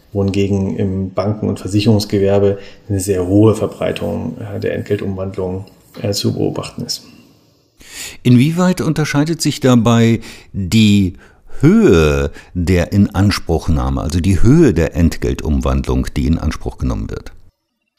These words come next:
Speaker 1: Also im Durchschnitt wandeln die Menschen tausenddreihundert Euro in den Daten, die wir betrachtet haben, pro Jahr um. Männer wandeln etwas mehr um als Frauen, also die kommen auf knapp tausendfünfhundert Euro, bei den Frauen sind's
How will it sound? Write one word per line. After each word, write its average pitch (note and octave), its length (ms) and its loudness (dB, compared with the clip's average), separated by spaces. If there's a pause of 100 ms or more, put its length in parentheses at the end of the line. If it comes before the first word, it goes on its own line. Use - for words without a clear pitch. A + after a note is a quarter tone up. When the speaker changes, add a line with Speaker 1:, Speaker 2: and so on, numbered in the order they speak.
(120)
Speaker 1:
Also A#2+ 180 2
im A#2+ 140 6
Durchschnitt C#3+ 480 2
wandeln C3+ 380 6
die A#2+ 80 4
Menschen B2 640 4 (200)
tausenddreihundert A#2 800 0
Euro D3 560 4
in B2 260 0
den B2 260 -2
Daten, A#2+ 280 -2
die A#2+ 80 0
wir A#2+ 100 0
betrachtet A#2+ 480 -6
haben, A#2 460 0
pro A#2+ 220 0
Jahr G#2 380 -2
um. D#3+ 380 2 (540)
Männer A2+ 640 2
wandeln A#2 340 4
etwas G#2 300 -4
mehr A2 300 2
um G#2+ 160 -2
als F2 200 -8
Frauen, B2 400 0
also G2+ 180 -2
die G#2 160 -4
kommen G#2+ 240 -2
auf G#2 120 -4
knapp - 260 -6
tausendfünfhundert A2 760 -2
Euro, A2 280 0
bei G2+ 100 -2
den G2 140 -6
Frauen G2+ 280 -4
sind's G2+ 340 -8